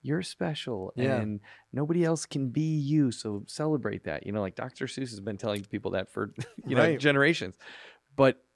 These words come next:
Speaker 1: we can hear it, but somehow it doesn't land on our hearts or our minds
Speaker 2: Yeah.
Speaker 1: sometimes. And you're, you're so right. If you bring your authentic self to anything, whether it's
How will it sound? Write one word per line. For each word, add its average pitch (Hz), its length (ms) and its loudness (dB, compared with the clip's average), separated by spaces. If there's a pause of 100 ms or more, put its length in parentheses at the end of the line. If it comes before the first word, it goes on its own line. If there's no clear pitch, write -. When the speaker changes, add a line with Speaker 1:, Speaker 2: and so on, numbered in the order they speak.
(680)
Speaker 1:
we 123 200 2
can 143 200 2
hear 170 340 4
it, 120 240 4
but 123 140 -4
somehow 139 520 2
it 110 180 2
doesn't 113 400 2
land 104 360 0
on 101 140 0
our 87 300 -2 (120)
hearts 101 380 0
or 101 140 4
our 92 100 4
minds 110 500 0
Speaker 2:
Yeah. 135 100 4
Speaker 1:
sometimes. 143 440 2 (420)
And 110 440 0
you're, 113 400 2
you're 120 160 0
so 147 240 2
right. 135 280 2
If 156 160 0
you 226 120 10
bring 143 440 6
your 120 300 4
authentic 127 640 0
self - 560 0 (280)
to - 160 -4
anything, 165 460 2
whether 107 240 4
it's - 220 -4